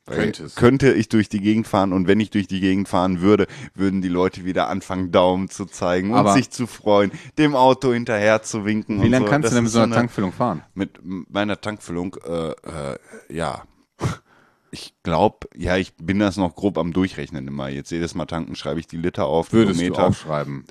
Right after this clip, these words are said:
Speaker 2: wenn
Speaker 1: Würde ich, wenn ich tanken würde,
Speaker 2: Ja.
Speaker 1: weil ich ja auch gar nicht fahre. Also
Speaker 2: Ja.
Speaker 1: muss ich auch nicht tanken. Aber wenn, dann, äh,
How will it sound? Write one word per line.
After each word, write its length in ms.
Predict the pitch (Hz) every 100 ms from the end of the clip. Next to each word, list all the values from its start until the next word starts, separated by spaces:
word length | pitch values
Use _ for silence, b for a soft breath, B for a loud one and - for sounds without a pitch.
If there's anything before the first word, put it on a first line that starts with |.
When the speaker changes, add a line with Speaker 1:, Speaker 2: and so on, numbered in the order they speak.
| 71 69
Speaker 2:
wenn 220 | 80 76
Speaker 1:
Würde 200 | 104 101
ich, 220 | 90 - 82
wenn 120 | 82
ich 180 | 76 - _ _ _
tanken 360 | - 85 73 82
würde, 260 | 87 87
Speaker 2:
Ja. 60 | 85
Speaker 1:
weil 100 | 76
ich 120 | 80
ja 80 | 82
auch 180 | 78 -
gar 160 | 80 78
nicht 160 | 76
fahre. 260 | 87 78 -
Also 140 | 80
Speaker 2:
Ja. 60 | 82
Speaker 1:
muss 180 | 78 80
ich 80 | 82
auch 80 | 76
nicht 140 | 76
tanken. 300 | 85 78 73
Aber 240 | 67 76 80
wenn, 280 | 92 73 B B B B B
dann, 400 | - 78 82 82 -
äh, 400 | 85 78 73